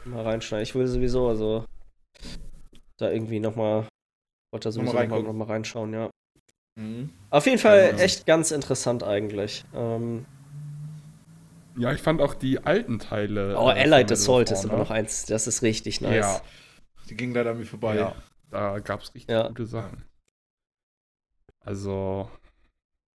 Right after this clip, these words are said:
Speaker 3: wär nice, wenn da mal wieder ein schönes
Speaker 2: Gerade mit auch, auch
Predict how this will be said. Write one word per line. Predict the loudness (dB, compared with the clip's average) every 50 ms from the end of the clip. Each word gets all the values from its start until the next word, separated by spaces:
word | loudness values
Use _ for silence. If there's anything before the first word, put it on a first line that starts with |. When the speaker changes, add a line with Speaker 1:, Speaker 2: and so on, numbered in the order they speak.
| _ _ _ _ -6
Speaker 3:
wär | -2 -2 0
nice, | 0 0 0 -2 -2 -2
wenn | -2 0
da | 0 0
mal | 0 0 -2
wieder | -2 -4 -4
ein | -4 -4
schönes | -4 -4 -2 -2 -2 -4 -6 -8 -10 -14 -14 -14 -16 -18 -18 _ 0
Speaker 2:
Gerade | 4 6 6 6
mit | 6 6
auch, | 4 2 2
auch | 2 0 0 0 -2 -4